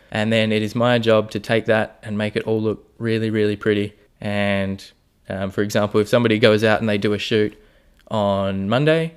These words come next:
and they keep shooting and then they edit something together that they've shot from Monday and Friday, they cut it together, I need to make it look like Monday and Friday was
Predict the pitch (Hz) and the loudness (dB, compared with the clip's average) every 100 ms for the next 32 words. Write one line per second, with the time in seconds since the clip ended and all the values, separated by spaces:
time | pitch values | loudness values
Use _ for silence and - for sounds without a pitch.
0 | _ 110 101 101 - 107 - 120 120 113 | _ -8 -6 -4 -4 -4 -2 0 0 0
1 | 104 101 104 104 101 101 - - 120 120 | -2 -2 -2 -2 -2 -4 -8 -2 0 0
2 | - 110 110 107 110 110 107 101 107 98 | -2 -2 -2 0 2 2 0 0 -2 0
3 | 117 - - 107 113 113 107 101 98 110 | 0 0 -2 -2 0 0 0 -2 -2 -2
4 | 113 104 101 101 - - 117 - 110 113 | 0 -2 -4 -8 -12 -2 -2 0 0 2
5 | 110 107 117 107 110 107 107 107 110 104 | 2 0 0 -2 -2 -4 -2 -4 -2 -2
6 | 110 101 98 _ _ _ _ _ 113 113 | -2 -4 -6 _ _ _ _ _ -4 0
7 | 110 104 101 107 107 104 104 101 95 | 0 0 0 0 2 0 -2 -4 -6